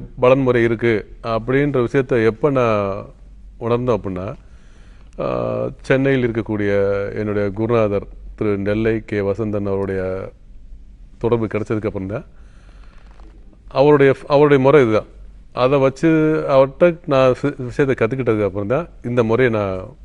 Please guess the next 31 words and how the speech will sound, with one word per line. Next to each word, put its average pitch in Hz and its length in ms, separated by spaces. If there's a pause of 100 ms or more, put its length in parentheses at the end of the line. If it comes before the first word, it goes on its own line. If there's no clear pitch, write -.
(380)
ஃபாலோ 120 220
பண்ணி 113 260 (1300)
ஜாதகம் 127 340
பார்க்க 113 240
வரவங்ககிட்ட 110 400
நான் 104 340
ஃபாலோ 110 140
பண்ணி 107 260
அதை 101 180
சொல்லி 101 240
கரெக்டா 101 280 (340)
சொல்லிக்கிட்டு 98 280
இருக்கேன். - 220 (1040)
இது 123 160
என்ன 160 260
அப்படின்னாக்கா, 135 420
"ஏன் 151 280 (380)
கூப்பிட்றதுக்கு 196 400
ஒரு 135 40
பேர் 139 200
இருக்கும்ல, 110 440 (120)
இதுக்கு 131 260
எதுக்கு 139 140
சார் 147 260 (520)
பலன்?" 107 260 (280)
அப்படின்னு 110 180
நீங்க 107 200
கேட்கலாம். 113 400 (380)
அப்படி 123 280
இல்ல, 139 180 (720)
ஒரு 117 260